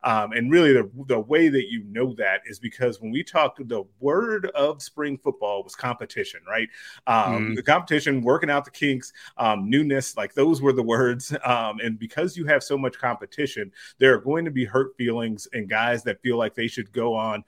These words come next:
Speaker 1: um, to get bigger opportunities or more opportunities at other schools.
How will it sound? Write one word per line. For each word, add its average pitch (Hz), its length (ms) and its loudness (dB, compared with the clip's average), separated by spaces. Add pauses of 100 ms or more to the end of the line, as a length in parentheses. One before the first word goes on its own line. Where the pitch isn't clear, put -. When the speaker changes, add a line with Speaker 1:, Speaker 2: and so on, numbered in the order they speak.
(260)
Speaker 1:
um, 107 220 0
to 113 80 -4
get 120 280 4
bigger 127 280 6
opportunities 110 600 -2
or 98 60 -4
more 113 260 0
opportunities 107 580 -4
at 107 120 -4
other 104 200 0
schools. 101 440 -6